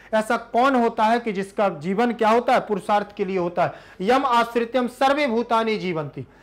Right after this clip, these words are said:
वह जो ये दूसरों को आश्रय देता है और सभी प्राणियों की जीवंती, जीवंती माने जीव, दूसरों के लिए जीता है, तस्य जीवितम अर्थवतम अस्ति, जो दूसरों के लिए जीता है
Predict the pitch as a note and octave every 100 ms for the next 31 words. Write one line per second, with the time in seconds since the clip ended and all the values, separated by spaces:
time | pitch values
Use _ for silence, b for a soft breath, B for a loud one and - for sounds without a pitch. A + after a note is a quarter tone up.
0 | B - F3+ A#3+ C4 C#4+ - B B D#3+
1 | D#3+ C#4+ D4+ D#4+ B B B B F#3+ G#3
2 | E3 B3 B3 C#4 C4+ A#3 G#3+ - B3+ B3+
3 | C4 B3+ B3+ B3+ C4+ C#4 A#3 A3+ - A#3
4 | C4+ B3+ A3 A3+ B3 A#3+ A3+ E3+ G#3+ A#3
5 | B3+ A#3+ A3+ F3+ D3 G#3+ B3 B3 A#3+ G#3+
6 | G#3+ F3+ G3+ G#3 F3+ G#3 G#3+ B3 B3 G#3
7 | G#3 F3+ F3 G3+ B3 A#3+ C4 C4 B -
8 | B3+ C4 F3+ G3+ G3 G#3+ G#3+ F#3 E3+ D#3
9 | D3+ F3 D#3 - - A#2 _ _ _ _
10 | _ - A3 B3+ C4 A#3+ D4 D#4+ D4 C#4
11 | C4 G#3 A#3+ A#3+ A3+ C4+ C#4